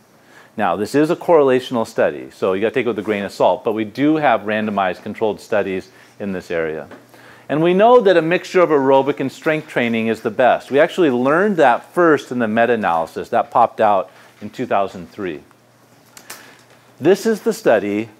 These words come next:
that I'm most excited about from the past five years.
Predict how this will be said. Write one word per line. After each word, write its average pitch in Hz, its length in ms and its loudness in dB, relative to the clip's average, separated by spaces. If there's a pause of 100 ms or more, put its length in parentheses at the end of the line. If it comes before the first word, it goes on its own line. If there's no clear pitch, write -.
(180)
that 123 80 0
I'm 107 260 0
most 151 300 0
excited 110 460 0
about 85 280 0
from 110 80 -12
the 104 80 -10
past 98 320 -2
five 87 340 -2
years. 76 400 -10